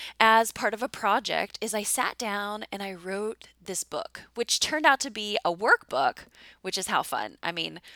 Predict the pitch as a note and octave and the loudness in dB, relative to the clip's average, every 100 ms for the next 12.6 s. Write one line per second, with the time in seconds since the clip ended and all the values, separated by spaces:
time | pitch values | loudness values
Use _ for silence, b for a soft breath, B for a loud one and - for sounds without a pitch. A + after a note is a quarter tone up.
0 | B B3+ A#3 F#3+ F#3 D#3+ D#3+ E3 - F3 | B -4 0 0 0 0 0 0 -6 -8
1 | F3 - E3 D#3+ D#3+ D#3 - D#3+ E3 E3+ | -10 -10 -8 -8 -8 -10 -10 -10 -10 -12
2 | D#3+ E3+ D#3+ E3 D#3 D#3 E3 C#3+ C#3+ G#3 | -12 -12 -8 -6 -4 -6 -6 -4 -4 2
3 | C4 A3+ D#3+ E3 E3 F#3 B B - G#3+ | 4 6 4 2 -4 -6 B B -8 -8
4 | F#3 G3 F3 F3 E3 D#3+ E3 D3 E2 - | -4 -2 -2 -4 -8 -8 -8 -8 -8 -6
5 | - - _ _ - F4 D#4 F3 F#3 D4 | -6 -8 _ _ 4 6 6 4 2 -2
6 | F4 - - A#4+ B4+ G4+ - D4+ D4+ B3+ | -2 -2 2 2 2 -4 -2 0 2 4
7 | A3 A3 G#3 - - - A#3+ A3+ A3+ A3+ | 6 4 0 -2 -4 -4 0 0 2 2
8 | G3 F#3 - G3+ E3 A#2+ G2+ - G3 - | 2 2 -4 -10 -6 -6 -4 -6 -4 -6
9 | A3 G3+ F#3+ F#3+ F3 - - A3 G#3 G#3+ | -6 -6 -6 -2 -2 -2 6 8 8 6
10 | A#3 A#3+ A3 A3+ - D#3+ D#3 D#3+ B B | -4 -6 -6 -6 -6 -8 -8 -10 B B
11 | B B B B A3 G3 F3+ - C4+ - | B B B B 2 2 2 0 0 0
12 | E4+ D4 - B3+ A#3 A#3 | 2 2 2 0 0 -2